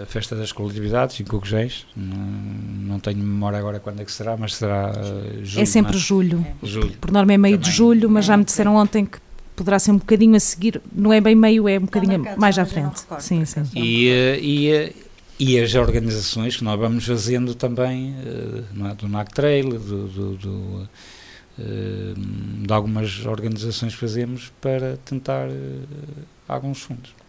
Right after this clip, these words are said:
Speaker 2: Exato, exato. Mercado à Moda Antiga está aí à porta. Ana,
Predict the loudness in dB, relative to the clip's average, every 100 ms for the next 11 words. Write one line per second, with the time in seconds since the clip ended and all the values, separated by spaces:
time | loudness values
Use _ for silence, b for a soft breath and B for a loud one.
0 | -8 -4 -4 -6 -12 _ -8 -4 -4 -2
1 | 0 2 4 6 6 6 4 2 0 0
2 | -2 0 2 2 2 2 0 0 -2 -2
3 | -4 -12 0 2 2 0